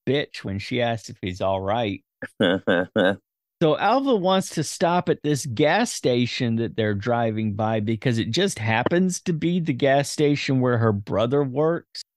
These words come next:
Speaker 1: I thought she was just trying to ditch him. But no,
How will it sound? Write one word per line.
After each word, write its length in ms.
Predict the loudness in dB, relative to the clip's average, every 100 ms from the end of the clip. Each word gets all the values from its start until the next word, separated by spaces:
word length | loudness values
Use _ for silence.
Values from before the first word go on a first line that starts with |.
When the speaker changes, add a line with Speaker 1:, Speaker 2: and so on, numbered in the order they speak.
| -6
Speaker 1:
I 240 | 0 0
thought 380 | 2 4 4 2
she 180 | 0 2
was 160 | 2
just 300 | 0 2 2
trying 260 | 2 0 0
to 80 | -4
ditch 400 | 0 0 0 -2
him. 240 | -6 -8 -14 _ _
But 300 | 2 2 2 -2
no, 560 | -2 0 2 0 -2 -4